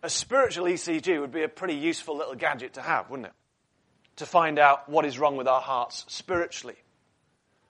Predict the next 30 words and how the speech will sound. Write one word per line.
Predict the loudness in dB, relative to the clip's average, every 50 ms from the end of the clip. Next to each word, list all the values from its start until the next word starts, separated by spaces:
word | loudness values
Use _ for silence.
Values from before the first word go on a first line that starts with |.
| _ _ _ _ _ _ _ _ _
Well, | 2 2 4
the | 4 2
Word | 2 4 4 4 4
of | 2 0
God | 2 4 4 4 2 0 -4 -8
is | -8 -4
that | -4 -6 -6 -6 -4
monitor. | -2 -2 -2 -2 -4 -8 -10 -16 -16 _ _ _ _ _ _ _ _ _ _ _ _ _ _ _ _ _ _ _ _ _ _ _ _
So | -2 0 6 8 8
our | 10 10 8 6
E | 4 2 -2
C | -4 -4 -4 -4 -4
G | -6 -8 -8 -6 -4 -4 -4 -6 -8 _ _ _ _ _ _ _ _ _ _ _ _ _ _ _
is | 0 2 2 2 0 -2
the | -2 -2 -2 -2
E | 2
S | 4 4 2 2 -6
V | -10 -10 -10 -10 -12 _ _ _ _
or | _ -4 0
the | 2 2 2
N | 2 2
I | -2 -4
V | -4 -6 -10 -12 -12 _
or | -4 -2
whatever | 0 0 0 -2
translation | -6 -8 -8 -4 -4 -4 -4 -4 -8
you | -10
want | -10 -10 -10 -12
to | -14 -8
use. | -4 -4 -4 -4 -6 -12